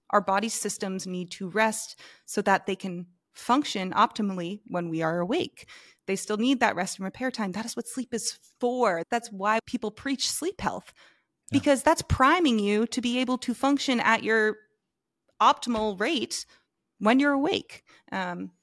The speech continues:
Speaker 1: okay, sleep. And then five and six, I just kind of put together because they kind of serve a similar purpose,
Speaker 2: Mm-hmm.
Speaker 1: but a sedentary lifestyle and then also not drinking enough water. So obviously they're not the same thing,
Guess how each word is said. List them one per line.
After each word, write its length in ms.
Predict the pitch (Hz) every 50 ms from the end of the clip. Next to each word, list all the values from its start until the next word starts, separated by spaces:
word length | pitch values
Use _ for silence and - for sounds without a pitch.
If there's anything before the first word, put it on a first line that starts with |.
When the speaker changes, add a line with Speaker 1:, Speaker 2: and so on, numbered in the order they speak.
| _ _ _ _ _ _ _ _ - - _ _ _ _ _ _ _ _
Speaker 1:
okay, 220 | - 196 165 170 -
sleep. 340 | - - - 214 208 208 - - - -
And 160 | - 247 247
then 220 | 220 220 220 214 - _ _ _ _ _ _ -
five 200 | 302 285 285 262
and 120 | 262 247
six, 200 | - 233 226 -
I 60 | 233
just 140 | 214 208 -
kind 140 | - 220 220
of 80 | 214 -
put 140 | - 202
together 440 | - 214 190 175 160 175 190 196 220
because 600 | - - 202 - 196 185 175 180 180 175 175 - -
they 120 | - 180
kind 200 | 175 - 202 185
of 80 | 185 175
serve 220 | - - 185 175 185
a 20 |
similar 380 | 180 - 190 180 175 170 165 -
purpose, 380 | - 196 190 208 208 190 190
Speaker 2:
Mm-hmm. 80 | 92 -
Speaker 1:
but 180 | 202 185 - - - - - - - - - - - -
a 80 | 226
sedentary 560 | 220 - 254 240 262 294 285 285 294 277 262
lifestyle 760 | 226 196 180 170 185 - - - 254 254 254 269 285 311 - -
and 100 | 226 226
then 100 | 226 220
also 320 | - 214 214 214 - 214
not 280 | 208 196 190 185 190 -
drinking 260 | - 190 170 - 190
enough 220 | 180 170 165 170 -
water. 240 | - 127 92 92
So 140 | 185 - -
obviously 320 | - 190 202 214 - 269 247
they're 120 | 254 233
not 180 | 208 202 - -
the 60 | 202
same 280 | - - 208 180 175
thing, 440 | 175 - - - 170 160 180 233 294